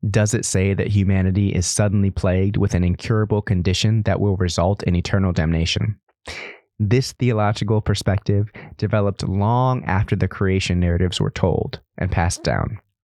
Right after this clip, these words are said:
But once again, that's an aside. We don't need to dwell there right now.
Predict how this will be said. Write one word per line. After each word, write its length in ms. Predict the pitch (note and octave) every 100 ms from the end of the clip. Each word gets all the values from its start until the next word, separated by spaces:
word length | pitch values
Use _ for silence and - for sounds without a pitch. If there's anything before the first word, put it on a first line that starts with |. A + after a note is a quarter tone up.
| -
But 200 | F#3+ -
once 260 | - D3 A#2
again, 300 | G#2+ A2 - -
that's 220 | G#2+ -
an 80 | F#2+
aside. 380 | - C2+ C2 G#2+
We 100 | A#2+
don't 140 | A2+
need 120 | A2+
to 80 | G#2+
dwell 300 | F#2 F2+ E2+
there 220 | E2 E2+
right 180 | D#2 D2
now. 260 | C2 A1+